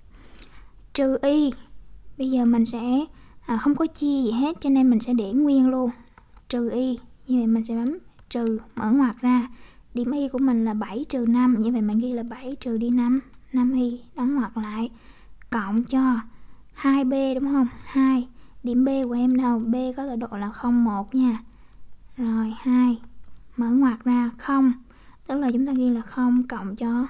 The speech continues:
không cộng cho y. Đó. Các em khỏi comment số không cũng được. Nhưng mà cô muốn đưa về cái tọa độ đúng nha các em. Trừ bảy bảy. Như vậy suy ra điểm B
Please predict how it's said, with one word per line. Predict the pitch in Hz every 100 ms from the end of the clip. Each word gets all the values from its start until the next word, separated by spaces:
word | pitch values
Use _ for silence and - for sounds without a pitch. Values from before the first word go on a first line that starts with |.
| - - -
không | 262 233
cộng | 190 202
cho | 240 233
y. | 240 233 - - -
Đó. | - 175 190 262 - - -
Các | 294
em | 285
khỏi | 220 226
comment | 254 220 277
số |
không | 302 269 240
cũng | 240 247
được. | 208 196 - - - -
Nhưng | 269
mà |
cô | 240 254
muốn | 254 254 311
đưa | 285 262
về | 240
cái | 269
tọa | - 226
độ | 202 190
đúng | 208 262 311
nha | 330
các | 269
em. | 277 262 247 - - - - - - - - - - - -
Trừ | 269 240
bảy | 226 226 262
bảy. | 233 240 285 - - - - - - - - - - - - - - - - - - - - - - - - 269
Như | 262
vậy | 240 220
suy | - 254
ra | 254
điểm | 240
B | 240